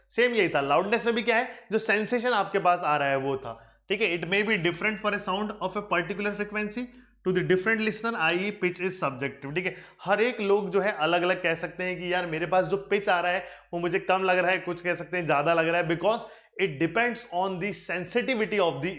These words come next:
ears। ठीक है, then on the other hand frequency is a measurable quantity, it depends on the source producing the sound, it has a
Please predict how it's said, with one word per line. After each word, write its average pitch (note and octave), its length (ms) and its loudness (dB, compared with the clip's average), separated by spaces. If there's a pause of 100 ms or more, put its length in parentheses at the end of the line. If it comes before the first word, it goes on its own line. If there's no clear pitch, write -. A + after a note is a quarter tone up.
ears। B2 400 -4
ठीक G3 140 -2
है, G#3+ 80 2 (420)
then F#3 180 2 (360)
on F#3 180 0
the A#3 100 2
other A3+ 220 2
hand A#3+ 340 -2
frequency G#3 560 -2
is F3+ 160 -4
a - 80 -4
measurable D3+ 500 0
quantity, D#3+ 480 0
it D#3 140 -4
depends G3+ 400 -2
on F#3 100 -2
the F#3+ 120 -4
source G3 440 0
producing D#3 400 -4
the C#3 140 -4
sound, B2 340 -8 (320)
it E3+ 100 -2
has F3 140 0
a - 20 -4